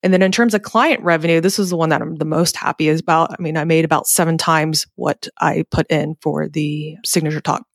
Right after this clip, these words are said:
investment. Like I said, it's these clients that come in and they already know you, right? They, when you get on the consultation call, you're not really selling. It's just kind of reaffirming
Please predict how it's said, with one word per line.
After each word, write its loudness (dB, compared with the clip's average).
investment. -4
Like -8
I -2
said, 4
it's -2
these 0
clients 0
that 0
come 0
in 4
and -2
they 2
already 2
know 4
you, 2
right? -2
They, 0
when -4
you 0
get 2
on 2
the 0
consultation 0
call, 0
you're -2
not 2
really 0
selling. 0
It's -4
just -4
kind 0
of -2
reaffirming 0